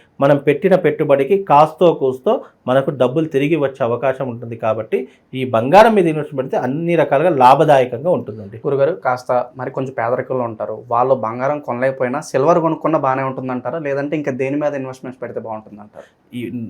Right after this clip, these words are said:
Speaker 1: ఇప్పుడు ఒక్కటండి, డబ్బున్నవాడే దీని గురించి ఆలోచిస్తాడు. పేదరికంలో ఉన్నటువంటి వాడు బంగారమో వెండో దాని గురించి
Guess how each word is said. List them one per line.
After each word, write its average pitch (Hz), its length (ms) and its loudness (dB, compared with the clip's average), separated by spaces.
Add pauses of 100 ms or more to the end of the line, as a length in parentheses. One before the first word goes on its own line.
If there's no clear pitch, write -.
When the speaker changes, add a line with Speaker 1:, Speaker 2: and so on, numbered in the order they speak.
Speaker 1:
ఇప్పుడు 131 500 0 (300)
ఒక్కటండి, 123 480 0
డబ్బున్నవాడే 139 1000 4
దీని 139 180 0
గురించి 131 300 -2
ఆలోచిస్తాడు. 117 480 -2 (380)
పేదరికంలో 160 800 6
ఉన్నటువంటి 139 600 0
వాడు 139 280 4
బంగారమో 127 720 4
వెండో 123 400 0
దాని 123 220 0
గురించి 123 280 -6